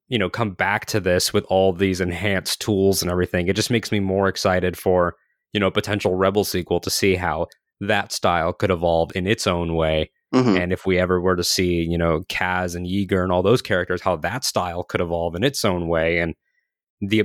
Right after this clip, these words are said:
Speaker 1: the, you know, e-, every time that this is successful,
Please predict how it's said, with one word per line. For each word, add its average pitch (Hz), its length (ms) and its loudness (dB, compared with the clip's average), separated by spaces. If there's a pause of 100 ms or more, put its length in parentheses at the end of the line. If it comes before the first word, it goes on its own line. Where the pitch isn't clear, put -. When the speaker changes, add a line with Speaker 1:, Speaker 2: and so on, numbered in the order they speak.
Speaker 1:
the, 110 120 0
you 104 140 0
know, 95 160 0
e-, 110 120 0
every 117 220 0
time 107 220 0
that 95 80 -2
this 104 200 0
is 92 80 -4
successful, - 760 -2